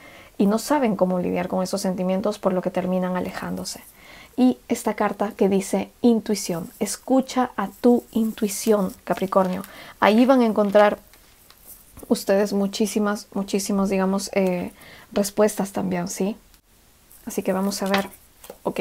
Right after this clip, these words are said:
iba a sacar dos cartas, la primera ya se cayó. Una carta más para Capricornio, por favor. Muy bien. En la base se queda la carta que dice, "Flecha. Estás en el camino correcto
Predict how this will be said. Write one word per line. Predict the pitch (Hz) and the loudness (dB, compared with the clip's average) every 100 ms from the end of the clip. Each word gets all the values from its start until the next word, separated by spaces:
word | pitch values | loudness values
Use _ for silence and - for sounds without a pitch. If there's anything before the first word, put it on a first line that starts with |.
| 175 - | -2 2
iba | 226 | 2
a | 220 | 4
sacar | 226 240 214 | 4 4 6
dos | 208 226 | 4 4
cartas, | 208 202 214 220 - | 2 2 2 0 0
la | 202 | 0
primera | 190 180 175 | 0 0 0
ya | 175 180 | 0 -2
se | 170 | -4
cayó. | - 165 214 254 - - - - - | -4 0 0 0 -6 -8 -8 -2 2
Una | 262 | 2
carta | 208 196 185 | 2 -2 -2
más | 180 - | -4 -4
para | 190 | -4
Capricornio, | 185 - 180 202 196 196 | -4 -8 -2 0 0 0
por | 208 | -2
favor. | 208 196 202 240 - - - - _ - - - | -2 -2 2 2 0 -8 -18 -20 _ -20 -18 -8
Muy | 180 - | -6 -6
bien. | - - - - - _ _ - _ - - - - - - - | -10 -16 -20 -20 -20 _ _ -20 _ -20 -20 -20 -20 -20 -18 0
En | 226 | 2
la | 214 | 4
base | 208 226 226 | 2 0 0
se | 214 | 0
queda | 208 208 | 2 2
la | 196 | 2
carta | 196 196 208 | 0 -2 -2
que | 202 | -2
dice, | 190 190 196 | -2 -2 -6
"Flecha. | - 208 208 262 269 - - - - - - - - | 0 0 0 -2 -2 -6 -20 -20 -20 -20 -20 -14 -6
Estás | 233 254 247 | 0 0 2
en | 302 | 4
el | 269 | 4
camino | 247 233 240 233 | 4 4 4 4
correcto | 233 214 247 - 185 220 | 2 2 2 0 -2 -2